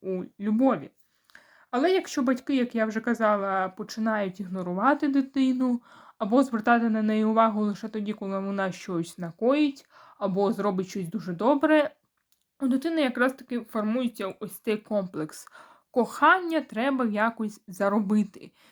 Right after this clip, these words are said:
І якщо ти вже його заробив, то треба всіма силами за нього триматися, бо іншого варіанту заробити це кохання від когось іншого може і не бути. І це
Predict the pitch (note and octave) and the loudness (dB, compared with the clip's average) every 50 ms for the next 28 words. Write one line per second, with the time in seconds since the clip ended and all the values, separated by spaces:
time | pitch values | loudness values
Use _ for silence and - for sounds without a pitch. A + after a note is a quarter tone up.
0 | _ _ - G3+ G3+ - - - B3+ B3 B3+ A#3+ A3+ F#3+ F#3+ A3 A#3 A#3 A3 G3+ | _ _ -6 -6 -6 -6 -6 -4 -4 -2 0 0 0 2 2 4 4 4 4 4
1 | A3 G#3 G3+ F3 G3 G#3 A3+ G#3+ D#3+ F#3+ C4+ D#4 D#4 D4+ - - _ - - _ | 4 4 2 2 0 -2 -4 -4 -2 2 4 4 4 4 2 -8 _ -20 -20 _
2 | _ - - - B3 B3+ A#3+ C4+ A#3+ B3+ - C#4+ C4+ C#4 C4 A#3+ - - - C#4 | _ -20 -8 -2 0 2 2 2 0 -2 -4 -6 -4 -4 -4 -6 -6 -6 -2 0
3 | C#4 C4+ B3+ A#3+ A#3 G#3+ A3+ A3 A#3 A#3+ G#3+ A3+ A#3 A#3 - - G#3+ G#3 G3+ G#3 | 0 2 4 2 2 2 2 0 2 2 2 2 0 0 0 -4 -2 0 2 4
4 | A3 A3+ G#3+ G#3+ F#3+ F#3 - - - D#3 C3+ - - - _ _ _ _ - F#3 | 4 4 2 0 -4 -14 -14 -14 -10 -10 -12 -12 -14 -20 _ _ _ _ -4 0
5 | G#3 G#3 G#3+ G#3+ G#3+ _ _ _ _ _ _ _ _ _ _ _ - C4+ C#4+ D4 | 2 2 2 2 -2 _ _ _ _ _ _ _ _ _ _ _ -6 -2 -2 -2
6 | C4+ A#3+ - - B3 A3 A3 A3 G#3+ A3 G#3+ G#3 G3+ F#3+ - - _ _ _ _ | -2 -2 -4 -6 -2 2 2 4 4 6 6 6 6 4 2 -6 _ _ _ _
7 | _ - _ - G#3+ G#3 G#3 A3 A3 A3+ A#3 A#3 A3+ - G#3+ G#3 G3+ G3+ G#3 G#3 | _ -20 _ -8 -4 -2 0 2 4 4 4 4 2 0 -4 -6 -6 -4 -4 -2
8 | G#3+ A#3 - G3 F#3+ - G3 - G#3 F#3+ - A3 G#3 G3+ G3+ G3+ - - G#3 G3+ | -4 -4 -6 -6 -8 -8 -10 -10 -10 -8 -6 -6 -6 -6 -8 -8 -8 -8 -6 -6
9 | F#3+ - - B3 C4+ B3 - A3 F#3+ G3 G3 G3 G3 G3+ G3+ - G3+ G3+ G3 G3 | -6 -8 -8 -8 -8 -8 -8 -8 -8 -6 -4 -2 -2 -2 -2 -4 -6 -6 -4 -4
10 | F#3+ F#3 G3+ G3+ F#3 - - - - _ _ _ _ _ _ _ _ _ _ _ | -2 -2 0 -2 -2 -4 -8 -14 -16 _ _ _ _ _ _ _ _ _ _ _
11 | _ _ _ - D#4 D#4 D4+ - G4+ | _ _ _ -6 -6 -6 -6 -4 -4